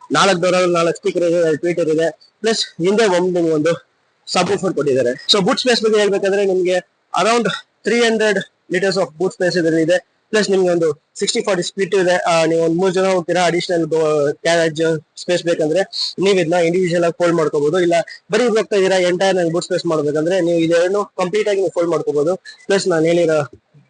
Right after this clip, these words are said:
ವೂಫರ್, ಸಬ್‌ವೂಫರ್ ಇಲ್ಲಿ ಫಿಕ್ಸ್ ಮಾಡಿದ್ದಾರೆ. ಪ್ಲಸ್ ಒಂದ್ ಚಿಕ್ಕ ಹ್ಯಾಂಗಿಂಗ್ ಕೇಜ್ ಇಲ್ಲಿ ಇದೆ. ಪ್ಲಸ್ ಒಂದ್ ಚಿಕ್ಕ ಲೈಟ್, ಲೈಟ್ ಎಲ್ಲ ಯೂಸ್ ಮಾಡೋಕೆ ಕಂಫರ್ಟಬಲ್ ಆಗಿರುತ್ತೆ.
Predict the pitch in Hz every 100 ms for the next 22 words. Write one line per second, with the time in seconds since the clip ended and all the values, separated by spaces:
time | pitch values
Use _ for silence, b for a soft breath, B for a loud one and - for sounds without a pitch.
0 | 359 175 185 - 165 156 165 170 156 -
1 | - 175 160 160 185 B B B 135 185
2 | 170 147 147 160 139 120 - _ _ 139
3 | 156 151 147 151 139 147 139 139 151 -
4 | 151 135 139 135 - - 139 147 151 147
5 | 143 143 147 143 139 139 143 135 131 160
6 | - _ b _ - 151 160 151 143 151
7 | 135 131